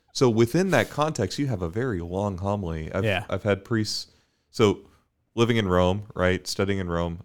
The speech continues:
Speaker 1: I got to meet people from all over the world who were studying at the same places. And so, like, priests from Africa <laughs> would tell me, like,
Speaker 2: Mm-hmm.
Speaker 1: "Man, you're trekking all the way over there. Church is an all-day event,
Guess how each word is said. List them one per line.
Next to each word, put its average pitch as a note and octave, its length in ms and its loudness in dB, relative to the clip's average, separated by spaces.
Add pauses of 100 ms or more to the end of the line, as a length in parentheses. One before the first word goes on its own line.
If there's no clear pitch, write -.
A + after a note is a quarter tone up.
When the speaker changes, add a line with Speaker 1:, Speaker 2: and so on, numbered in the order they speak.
(100)
Speaker 1:
I F#2+ 100 -6
got F2+ 260 -2
to E2+ 440 -4 (460)
meet G2+ 480 -4
people G2 300 -4
from E2 300 -6
all G2+ 220 4
over F#2 160 4
the D#2+ 100 -10
world G2+ 320 2
who G2 80 -4
were E2+ 100 -4
studying E2 360 -4
at - 80 -10
the D#2 80 -8
same D#2 240 -8
places. - 680 -2
And D#2+ 140 -12
so, D#2+ 320 -6
like, E2 260 -4 (680)
priests A2+ 260 0
from F#2+ 180 -2
Africa F2+ 460 -2
<laughs> F2+ 80 -2
would G2+ 160 -2
tell A2 260 4
me, G2+ 280 0 (120)
like, E2+ 300 -2
Speaker 2:
Mm-hmm. G2+ 260 -4 (300)
Speaker 1:
"Man, G2 280 0
you're G2+ 180 2
trekking A#2+ 380 0
all G#2+ 120 2
the G#2+ 80 -2
way G2+ 180 2
over A2 160 0
there. A#2+ 180 0
Church B2 300 2
is G2 120 -6
an F2 100 -4
all-day F#2 460 2
event, F#2 520 -2